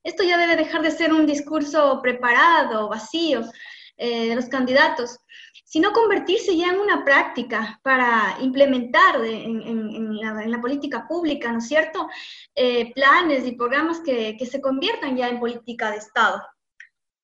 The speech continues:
Eh, bueno, aquí la, la organización ume Amazonía hemos venido trabajando de forma independiente. Eh, somos una fundación que hemos trabajado, eh, en campañas, ¿no? Eh,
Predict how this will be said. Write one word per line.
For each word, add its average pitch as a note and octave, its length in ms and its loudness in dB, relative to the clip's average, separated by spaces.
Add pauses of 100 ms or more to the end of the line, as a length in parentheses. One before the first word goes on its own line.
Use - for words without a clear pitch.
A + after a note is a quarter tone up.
(200)
Eh, C4 160 -2
bueno, F4 260 -2 (100)
aquí F#4+ 280 -4
la, D#4+ 260 -2
la C#4 160 -4
organización C#4 560 -6
ume D#4 400 -2
Amazonía C#4 720 -6 (480)
hemos D4 220 -4
venido D#4 260 0
trabajando D4+ 500 0
de C#4 100 0
forma D4+ 260 -6
independiente. D4 840 -2 (380)
Eh, A3+ 260 -6
somos C4 240 -8
una C4+ 160 -6
fundación C#4+ 540 -4 (680)
que C#4 80 -6
hemos D4 140 -4
trabajado, D4 1120 0
eh, A#3 400 -4
en C4+ 80 -6
campañas, D#4+ 560 0
¿no? C#4+ 320 -2
Eh, A3+ 260 -10